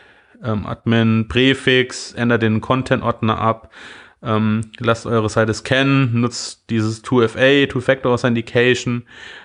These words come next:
ähm, und ja, lest euch einfach ein bisschen ein. Da gibt's draußen noch ganz viele tolle andere Webseiten, die erklären es wirklich super.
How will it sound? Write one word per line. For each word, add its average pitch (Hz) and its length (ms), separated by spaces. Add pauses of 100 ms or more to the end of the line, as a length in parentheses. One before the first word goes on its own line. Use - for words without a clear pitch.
(140)
ähm, 110 680 (300)
und 120 300 (100)
ja, 101 200
lest 120 280
euch 107 140
einfach 113 180
ein 113 80
bisschen 113 240
ein. 104 180
Da 110 60
gibt's 110 220
draußen 113 280
noch 110 120
ganz 110 180
viele 107 240
tolle 107 440 (340)
andere 110 300
Webseiten, 107 600
die 101 180
erklären 98 340
es 104 120
wirklich 101 300
super. 110 480